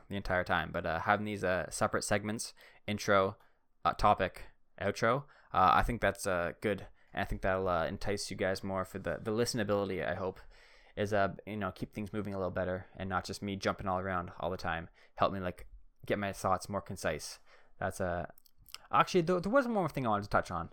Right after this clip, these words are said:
uh, 'cause I've been reading this Jordan Peterson book, and this just came across me last night, and I thought it was, uh, it's a good piece of advice. Um, it was the chapter of the book. So this is, uh, twelve More Rules for Life. Uh, so his first book was Twelve Rules for Life.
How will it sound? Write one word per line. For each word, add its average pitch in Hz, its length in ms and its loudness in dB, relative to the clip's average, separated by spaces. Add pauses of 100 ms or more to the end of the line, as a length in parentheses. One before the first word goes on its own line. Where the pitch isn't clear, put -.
(220)
uh, 98 300 8
'cause - 140 -14
I've 147 60 2
been 156 100 -2
reading 170 180 0
this 156 160 -4 (100)
Jordan 135 220 2
Peterson 123 340 -2
book, 92 260 -2
and 107 140 -4
this 110 120 -4
just - 220 -2
came 113 160 0
across 104 300 6
me 92 80 -6
last 92 240 2
night, 90 220 -4 (720)
and 110 100 0
I 107 80 6
thought 101 220 4
it - 40 0
was, 101 140 -2
uh, 95 240 2 (540)
it's - 120 -6
a 202 40 0
good 196 160 0
piece 190 160 -2
of 165 80 -10
advice. 143 420 0 (220)
Um, 110 420 0 (800)
it 131 120 4
was 143 440 2
the 120 180 -4
chapter 143 340 4
of 143 100 -2
the 120 60 -8
book. 120 220 6
So - 140 0
this - 100 -2
is, 127 180 0
uh, 110 280 8
twelve 117 280 6
More 104 220 4
Rules 95 220 2
for 101 100 0
Life. 80 360 2 (160)
Uh, 90 280 2
so - 160 -4
his 104 100 0
first 113 220 2
book - 160 0
was 98 100 0
Twelve 95 240 2
Rules 90 200 -2
for - 120 -8
Life. 87 320 0